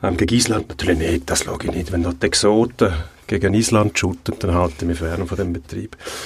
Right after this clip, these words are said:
Ich sehe die Deutschen natürlich sehr gerne und was ich dort sagen muss, die Nations League stört mich in dem Sinn, weil wenn die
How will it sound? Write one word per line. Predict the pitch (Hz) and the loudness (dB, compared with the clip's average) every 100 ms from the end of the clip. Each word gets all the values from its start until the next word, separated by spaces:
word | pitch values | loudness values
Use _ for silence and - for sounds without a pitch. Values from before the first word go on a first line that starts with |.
| - - | -10 -4
Ich | 156 - | 0 4
sehe | 143 135 | 6 6
die | 113 - | 4 -4
Deutschen | 175 - - 196 | -4 -4 -8 -6
natürlich | 180 165 165 147 | -4 -2 -2 -4
sehr | 151 | -6
gerne | 131 131 143 | -4 -4 -4
und | 117 104 | -6 -4
was | 104 | -4
ich | 117 | 0
dort | 143 156 | 0 2
sagen | 135 131 139 | 2 4 4
muss, | 127 131 131 - - - - - | 4 4 2 -8 -20 -20 -8 0
die | |
Nations | 110 127 147 - 131 | 4 6 6 2 2
League | 117 117 | 2 2
stört | - 117 123 131 - | 2 6 6 6 2
mich | 139 139 | 0 2
in | 123 | 2
dem | 123 123 | 2 2
Sinn, | 127 117 117 | 2 2 2
weil | 104 101 | 0 0
wenn | 101 95 | 0 0
die | 107 | 2